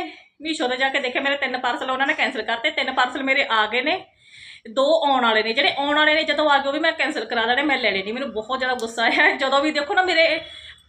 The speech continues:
ਮੈਂ ਕੁਛ ਵੀ ਆਨਲਾਈਨ ਮੰਗਾਵਾਂ, ਕੋਈ ਵੀ ਚੀਜ਼ ਆਰਡਰ ਕਰਾਂ, ਇਹ ਨਾਲੇ ਕੈਂਸਲ ਕਰ ਦਿੰਦੇ ਨੇ ਆਪੇ Meesho ਵਾਲੇ। ਇਹ ਕੋਈ ਜ਼ਿਆਦਾ ਹੀ ਸਿਆਣੇ ਹੋ ਗਏ ਨੇ।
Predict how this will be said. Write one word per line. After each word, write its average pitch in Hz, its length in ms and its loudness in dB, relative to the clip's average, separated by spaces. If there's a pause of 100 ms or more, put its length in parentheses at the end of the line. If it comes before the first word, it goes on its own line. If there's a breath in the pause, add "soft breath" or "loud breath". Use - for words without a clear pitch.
ਮੈਂ 339 160 2
ਕੁਛ 359 200 -2
ਵੀ 415 240 2
ਆਨਲਾਈਨ 302 440 2
ਮੰਗਾਵਾਂ, 285 540 0
ਕੋਈ 330 120 -2
ਵੀ 370 100 0
ਚੀਜ਼ 370 180 2 (320)
ਆਰਡਰ 294 180 2
ਕਰਾਂ, 311 180 4
ਇਹ 403 100 0
ਨਾਲੇ 294 200 4
ਕੈਂਸਲ 294 320 -2
ਕਰ 254 160 0
ਦਿੰਦੇ 226 180 -2
ਨੇ 269 120 -2
ਆਪੇ 254 220 -2
Meesho 277 360 -4
ਵਾਲੇ। 202 300 -2 (1080)
ਇਹ 269 60 -8
ਕੋਈ 330 120 -2
ਜ਼ਿਆਦਾ 247 240 2
ਹੀ 311 80 2
ਸਿਆਣੇ 302 280 0
ਹੋ 302 160 -4
ਗਏ 214 100 -2
ਨੇ। 233 180 -10